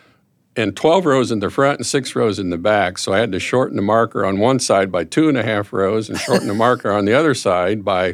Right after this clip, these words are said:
three and a half rows. So it would overlap on itself coming back. When we got done, we had, like, a nine-row effect, fifteen-inch planter. And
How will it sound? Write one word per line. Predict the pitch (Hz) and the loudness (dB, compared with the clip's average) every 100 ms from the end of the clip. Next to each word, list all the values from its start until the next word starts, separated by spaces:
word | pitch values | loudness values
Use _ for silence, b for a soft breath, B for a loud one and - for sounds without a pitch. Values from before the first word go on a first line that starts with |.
| - | -6
three | - 196 | 2 4
and | 180 | 4
a | 104 | 2
half | 90 85 | 0 -2
rows. | 95 98 123 | -2 -2 -2
So | - 95 98 | 0 0 0
it | 98 | -2
would | - | -2
overlap | 127 135 107 117 131 139 | 0 0 0 2 2 0
on | 104 | -2
itself | 90 - 113 - | -2 -2 -2 -2
coming | 120 95 | -2 -2
back. | 110 135 - B B B B - | 0 0 -2 B B B B -2
When | 117 | 2
we | 113 | 2
got | 131 135 104 | 2 2 2
done, | 135 147 | 0 2
we | 113 107 | 0 -2
had, | 139 | -2
like, | 104 101 92 | -2 -2 -2
a | |
nine-row | 92 117 127 117 120 113 | 0 2 2 2 2 0
effect, | 90 - 117 107 - | -2 -2 -2 -2 -2
fifteen-inch | 107 - 117 104 101 98 - | -4 -2 -2 0 0 -2 -2
planter. | 123 131 90 82 87 B B B B - | 0 0 -2 -4 -10 B B B B -4
And | 110 107 127 | -2 0 -4